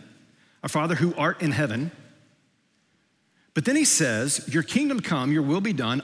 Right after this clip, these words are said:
on earth as it is in heaven." So what Jesus is saying when he talks about the kingdom of heaven, he's saying,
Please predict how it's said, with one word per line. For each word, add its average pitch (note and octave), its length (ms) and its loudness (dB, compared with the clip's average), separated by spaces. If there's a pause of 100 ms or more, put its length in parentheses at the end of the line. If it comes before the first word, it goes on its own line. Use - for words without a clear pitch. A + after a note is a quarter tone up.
on G3+ 300 0 (160)
earth A#3+ 520 -2
as B2 180 -2
it A2+ 100 -4
is G#2 120 -4
in - 100 -8
heaven." E2 340 -10 (600)
So - 120 0
what G#3 160 2
Jesus C4 420 2
is F#3 120 4
saying A#3+ 360 2
when F3 80 4
he F3 60 2
talks - 240 -2
about E3+ 140 0
the C#3 80 -4
kingdom A3 280 -2
of C#3 120 -2
heaven, B3 200 0
he's F3+ 200 2
saying, A#3+ 320 2